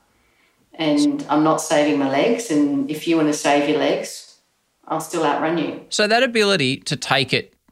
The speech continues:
Speaker 2: to the next level mentally, that strength that there's no other option, was that innate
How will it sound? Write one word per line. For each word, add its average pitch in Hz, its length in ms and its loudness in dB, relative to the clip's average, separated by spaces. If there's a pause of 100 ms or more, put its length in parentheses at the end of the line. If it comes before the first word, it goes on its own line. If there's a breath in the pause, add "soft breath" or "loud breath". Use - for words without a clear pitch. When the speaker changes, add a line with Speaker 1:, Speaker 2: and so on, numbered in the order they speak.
(100)
Speaker 2:
to 147 140 -2
the 117 80 -2
next 120 340 0
level 120 420 -2 (1120)
mentally, 127 640 0
that 120 220 0
strength 117 440 0
that 120 100 -6
there's 107 160 0
no 120 200 2
other 107 200 2
option, 101 400 -4 (200 loud breath)
was 165 160 0
that 254 260 0
innate 190 600 0